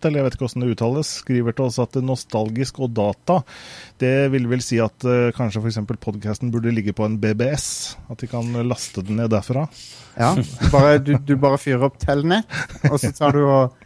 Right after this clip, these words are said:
Speaker 2: så ringer du, eh, ringer du det nummeret som står på skjermen nå. Sånn. Nei, står, står ikke noe nummer på skjermen. Og så, eh, <laughs> så, så, og så går du forbi,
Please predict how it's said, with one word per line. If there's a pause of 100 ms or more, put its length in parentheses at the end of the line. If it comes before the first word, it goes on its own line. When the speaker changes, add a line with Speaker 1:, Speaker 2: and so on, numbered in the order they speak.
(400)
Speaker 2:
så
ringer
du, (160)
eh, (180)
ringer
du
det
nummeret
som
står
på
skjermen
nå. (320)
Sånn. (160)
Nei, (100)
står, (380)
står
ikke
noe
nummer
på
skjermen.
Og
så, (100)
eh, (1500)
<laughs>
så,
så,
og
så
går
du
forbi,